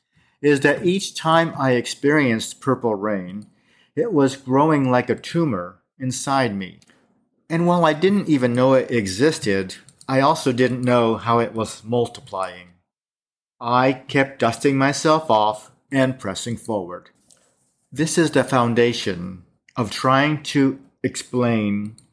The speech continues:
how more than a decade was lost, because while I could feel that it seemed like it was me against the world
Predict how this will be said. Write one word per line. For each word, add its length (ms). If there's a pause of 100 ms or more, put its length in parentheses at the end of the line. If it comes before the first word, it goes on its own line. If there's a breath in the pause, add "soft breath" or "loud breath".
how 560 (200)
more 640
than 320
a 100
decade 600
was 240
lost, 640 (540 soft breath)
because 420
while 460
I 140
could 240
feel 540
that 200
it 140
seemed 440
like 240
it 120
was 240
me 400
against 560
the 80
world 540